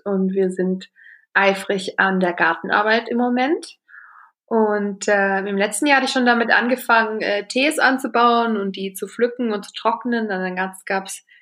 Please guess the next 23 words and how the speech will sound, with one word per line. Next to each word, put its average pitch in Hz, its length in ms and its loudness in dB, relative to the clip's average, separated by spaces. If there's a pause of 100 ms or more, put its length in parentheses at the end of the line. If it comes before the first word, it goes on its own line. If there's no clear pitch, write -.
(160)
den 196 160 0
halben 214 340 2
Winter 233 400 4
über, 196 400 2
äh, 196 300 0 (160)
Tee 226 340 4
aus 208 200 -2
dem 202 80 -8
Café 202 320 -8
Roland 247 400 -4
Garten. 311 380 0 (1000)
Dieses 226 260 -6
Jahr 208 200 4
werden 196 360 0
wir 196 320 0 (320)
diese 208 200 -4
Teeproduktion 233 720 0
noch 226 160 -2
ausweiten, 262 640 2
denn 220 180 0
sie 226 160 -4
hat 226 200 -2
nur 233 380 0